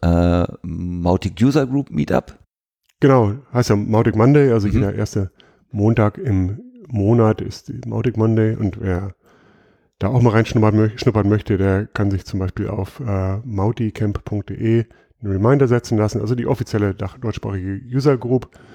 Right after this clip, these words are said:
Speaker 2: Da haben wir meistens ein, ein Hauptthema oder Vortrag oder sowas in der Art und dann viele Sachen drumherum. Schwerpunktthema, äh, diesmal war halt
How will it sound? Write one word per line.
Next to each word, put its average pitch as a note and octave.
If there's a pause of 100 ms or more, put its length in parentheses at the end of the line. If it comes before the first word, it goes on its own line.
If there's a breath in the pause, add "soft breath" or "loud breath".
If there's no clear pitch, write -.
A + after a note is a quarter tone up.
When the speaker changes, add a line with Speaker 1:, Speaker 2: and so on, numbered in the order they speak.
(440 loud breath)
Speaker 2:
Da B2+
haben D#3
wir B2+
meistens A#2
ein, A2+
ein A2+
Hauptthema C3+
oder G2+
Vortrag C3+
oder A2+
sowas A2
in A2+
der G#2+
Art G#2+
und G2
dann F#2+
viele F#2
Sachen G2
drumherum. G2+ (640 soft breath)
Schwerpunktthema, A#2+
äh, G2+
diesmal A#2
war G#2
halt G#2+